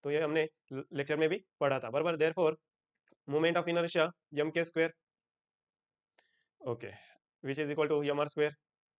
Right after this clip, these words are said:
Therefore, K equal to, therefore K equal to R। ओके, यहाँ से क्या करो, K की वैल्यू अगर सब्स्टिट्यूट, अ, निकाला तो क्या आएगा?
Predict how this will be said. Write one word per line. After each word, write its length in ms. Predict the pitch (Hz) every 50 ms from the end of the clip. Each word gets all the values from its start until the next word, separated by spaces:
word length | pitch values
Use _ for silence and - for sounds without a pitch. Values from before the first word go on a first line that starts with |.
| _ _ _ _ _ _ _ _ _ _ _ _ _ _ _ _ _ _ -
Therefore, 320 | 131 147 143 139 160 143 - -
K 100 | 147 147
equal 220 | 147 147 147 143
to, 100 | 170 196 226 - _ _ _ _ _ _ _ _ _ _ _ _ _ _ _
therefore 360 | 180 139 147 151 160 160 147 - 147
K 100 | 147 151
equal 220 | 143 156 151 143
to 100 | 165 185 226 226 _ _ _ _ _ _ _ _ _ -
R। 160 | 147 156 165 165 - _ _ _ _ _ _ _ -
ओके, 240 | 156 139 160 160 151
यहाँ 160 | 151 151 160
से 200 | 156 165 156 156
क्या 160 | 156 156 156
करो, 220 | 160 160 160 160 160 -
K 80 | 151 143
की 60 | 160
वैल्यू 260 | 156 151 156 160 160
अगर 180 | 156 151 151 156
सब्स्टिट्यूट, 560 | 151 - 147 - 151 147 151 151 147 _ -
अ, 160 | 160 139 139
निकाला 340 | 139 139 131 156 151 151 151
तो 100 | 160 -
क्या 120 | 180 156 151
आएगा? 220 | 151 151 160 208